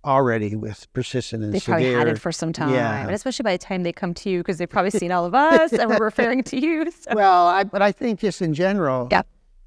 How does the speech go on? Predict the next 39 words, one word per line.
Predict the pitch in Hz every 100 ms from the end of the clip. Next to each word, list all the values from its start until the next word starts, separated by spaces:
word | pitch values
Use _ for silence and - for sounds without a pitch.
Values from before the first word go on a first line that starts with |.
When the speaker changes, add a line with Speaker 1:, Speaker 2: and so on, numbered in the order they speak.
| _ _ -
Speaker 1:
we're | 165 165
not | 160 190 -
gonna | 180 151 139 131 -
initiate | 139 139 160 - 143 120 120 117 _
the | - 131
use | 131 151 -
of | 127
a | 113
biologic | 113 127 127 123 120 - 110
agent, | 131 - 117
especially | 104 - 131 - 131
at | 120
the | 117
current | - 135 110
prices, | - 135 127 131 117 - _ _ _ _
Speaker 2:
True. | - 233 214
Speaker 1:
in |
patients | 165 170 - 165 147 -
Speaker 2:
And | 196
it's | 151
hard | 143 190
Speaker 1:
who | 160
Speaker 2:
to |
actually | 185 156
Speaker 1:
have | 156 151
Speaker 2:
get | 196
them | 170
Speaker 1:
early | 202 202 196 170
Speaker 2:
covered. | -
Speaker 1:
on, | 165 165 165 165 165 170 - _ - _ _
you | 175 165
know, | 233
Speaker 2:
That's | -
Speaker 1:
things, | 233 214
Speaker 2:
right. | 185
Speaker 1:
'cause | 156
we're | 151
gonna | 160 156 135
do | 143 139 139